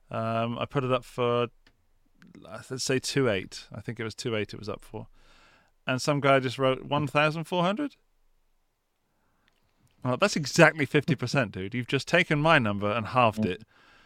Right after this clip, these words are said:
Speaker 1: You know, you
Speaker 2: Yeah.
Speaker 1: haven't even put any work, any creative numbers on that. You've just halved it.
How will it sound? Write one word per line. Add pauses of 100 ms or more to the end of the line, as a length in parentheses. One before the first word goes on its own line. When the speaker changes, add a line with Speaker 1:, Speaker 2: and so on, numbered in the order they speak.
(380)
Speaker 1:
You
know, (560)
you
Speaker 2:
Yeah.
Speaker 1:
haven't
even
put
any
work,
any
creative
numbers
on
that.
You've
just
halved
it.